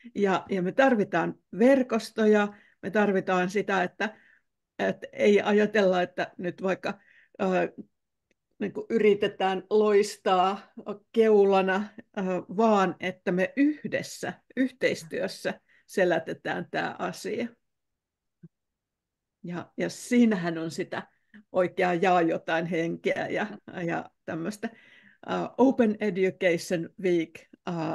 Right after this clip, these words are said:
tapahtuman henkeä. Että, että tosiaan, niin kuin teidänkin esityksistä hyvin kuuluu myöskin se, että miten asiat muuttuu valtavan nopeaa tahtia. Osa näistä palveluista esimerkiksi on muuttanut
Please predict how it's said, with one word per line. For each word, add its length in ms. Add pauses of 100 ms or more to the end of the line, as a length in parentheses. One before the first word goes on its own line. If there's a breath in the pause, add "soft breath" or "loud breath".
(540)
tapahtuman 840 (300)
henkeä. 540
Että, 360 (640 soft breath)
että 180
tosiaan, 580 (500 soft breath)
niin 300
kuin 180 (140)
teidänkin 400
esityksistä 1000 (840)
hyvin 300
kuuluu 440
myöskin 520
se, 240
että 220
miten 480
asiat 360
muuttuu 480
valtavan 500
nopeaa 420
tahtia. 640
Osa 260
näistä 280
palveluista 600
esimerkiksi 560
on 120
muuttanut 520